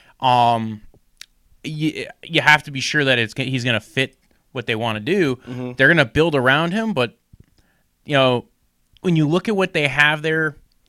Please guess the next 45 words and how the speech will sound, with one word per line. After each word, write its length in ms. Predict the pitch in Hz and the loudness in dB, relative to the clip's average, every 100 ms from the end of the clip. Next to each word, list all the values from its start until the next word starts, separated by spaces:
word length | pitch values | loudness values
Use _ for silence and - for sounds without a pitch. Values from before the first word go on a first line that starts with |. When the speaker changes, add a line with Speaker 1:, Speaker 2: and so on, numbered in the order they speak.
| _ _ _ _ _ _ _ _ _ _ - | _ _ _ _ _ _ _ _ _ _ -10
Speaker 1:
it's 300 | 135 151 - | -6 -6 -2
gonna 200 | 170 214 | -2 0
be 160 | 202 185 | -4 -6
still 300 | - 139 165 | -6 -6 -4
a 20 | |
lot 200 | 156 160 | -2 -2
of 80 | 151 | -4
scheming. 800 | - 135 175 196 208 220 208 - | -8 -8 -6 -6 -6 -6 -8 -6
It's, 320 | 131 120 - | -4 -4 -6
they, 160 | - 127 | -4 -2
you 380 | 127 123 - 135 | -2 -4 -8 -6
know, 140 | 120 | -2
I 60 | 117 | 0
know 100 | 120 | 0
they 100 | 117 | -2
franchise 540 | - 127 127 135 123 - | -2 0 0 0 0 0
tagged 320 | 123 120 113 - | 0 0 -2 -6
Thuney. 460 | 143 160 160 160 139 | -2 -2 0 -2 0
They 80 | |
don't 180 | 113 117 | -2 -4
have 320 | 107 - 120 131 | -6 0 0 0
a 40 | |
lot 220 | 139 139 | 0 0
of 80 | 143 | 0
money, 280 | 143 147 147 | -2 -4 -6
so 160 | - 117 | -4 -2
I 140 | 131 | 0
think 180 | 220 190 | 0 -4
that 180 | 151 135 | -6 -4
the 100 | 135 | -4
trade 320 | - 190 214 | 0 0 2
market's 360 | 208 208 202 - | 2 0 0 -6
gonna 160 | 190 | -6
be 120 | 170 | -2
a 60 | 156 | -4
big 240 | 143 147 | -2 -4
part 220 | - 156 156 | 0 0 2
of 60 | |
where 140 | 147 143 | 0 0
they're 100 | 131 | 0
gonna 180 | 131 123 | -2 0
get 220 | 127 - | -2 -2
their 120 | 120 | -4
next 240 | 113 - | -4 -4
guy. 380 | - 107 87 - | -6 -6 -8 -16